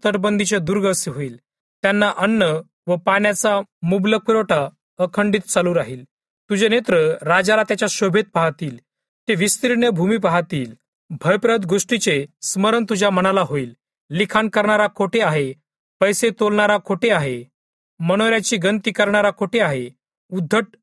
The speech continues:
मनोवृत्तीचे लोक, अनोळखी भाषा बोलणारे लोक, ज्यांचे तुला पूर्णपणे आकलन झाले नाही,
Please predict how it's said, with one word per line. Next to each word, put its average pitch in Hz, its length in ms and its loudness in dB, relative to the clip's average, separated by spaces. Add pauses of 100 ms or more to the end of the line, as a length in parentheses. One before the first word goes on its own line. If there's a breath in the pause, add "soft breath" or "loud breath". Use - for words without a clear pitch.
(120)
मनोवृत्तीचे 208 800 0
लोक, 160 300 0 (280)
अनोळखी 214 460 0
भाषा 175 320 0
बोलणारे 214 480 2
लोक, 156 280 -2 (320)
ज्यांचे 185 380 -2 (100)
तुला 180 260 0
पूर्णपणे 214 840 -4
आकलन 190 480 0
झाले 170 320 -2
नाही, 143 340 -4